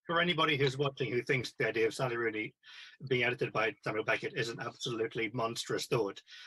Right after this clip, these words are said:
I should tell you, the stories are brilliant and don't be frightened. I mean, I know what you mean.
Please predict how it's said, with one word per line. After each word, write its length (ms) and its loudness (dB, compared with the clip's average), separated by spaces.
I 60 -4
should 180 0
tell 140 0
you, 200 -12
the 60 -12
stories 380 2
are 40 2
brilliant 400 0
and 120 -6
don't 200 0
be 80 -2
frightened. 540 -6
I 60 2
mean, 120 6
I 80 6
know 120 4
what 160 4
you 80 4
mean. 400 4